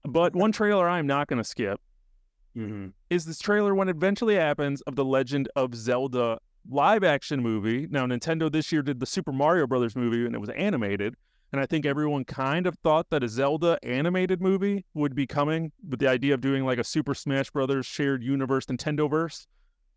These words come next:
Speaker 1: Um, I know people kept calling it was the N E U, the Nintendo Extended Universe <laughs> or something. People were making
Speaker 2: <laughs>
Speaker 1: sure the N C U, the Nintendo Cinematic Universe.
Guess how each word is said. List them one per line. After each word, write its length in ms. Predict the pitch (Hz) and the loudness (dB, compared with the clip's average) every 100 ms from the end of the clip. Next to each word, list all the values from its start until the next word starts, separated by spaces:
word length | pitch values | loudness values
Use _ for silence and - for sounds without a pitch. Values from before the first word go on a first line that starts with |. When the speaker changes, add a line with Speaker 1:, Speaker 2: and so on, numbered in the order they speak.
| _ _ _ - | _ _ _ -4
Speaker 1:
Um, 380 | 110 104 104 - | 0 0 -2 -6
I 100 | 123 | -2
know 140 | 135 123 | 0 0
people 200 | 147 123 | 0 0
kept 180 | 135 123 | -2 0
calling 220 | 131 127 | 2 2
it 40 | |
was 140 | 120 107 | 0 0
the 180 | 117 135 | -2 -2
N 160 | 127 | -4
E 40 | 131 | -4
U, 600 | 131 127 123 131 143 143 | -6 -6 -2 -2 -2 0
the 220 | 123 117 | 0 0
Nintendo 480 | 131 123 127 131 127 | -2 -4 -2 0 0
Extended 400 | 123 - 131 123 | -2 -4 -2 -2
Universe 420 | 117 127 131 113 - | 0 0 -2 -4 -8
<laughs> 60 | |
or 40 | - | -12
something. 540 | - 185 - - 190 156 - - - | -8 -10 -8 -6 -4 -4 -8 -10 -4
People 180 | 175 | -2
were 100 | 160 | 0
making 240 | 143 139 120 | 0 -2 -2
Speaker 2:
<laughs> 40 | |
Speaker 1:
sure 280 | 143 135 131 | 0 2 0
the 160 | 120 143 | -2 -2
N 160 | 147 | -2
C 200 | 139 - | -4 -2
U, 280 | 143 139 151 | 0 0 0
the 100 | 131 | 0
Nintendo 340 | 120 110 135 131 | -2 -2 -2 -2
Cinematic 540 | - 139 123 120 120 | -2 -2 0 -2 -2
Universe. 460 | 139 135 147 147 | -2 0 0 -2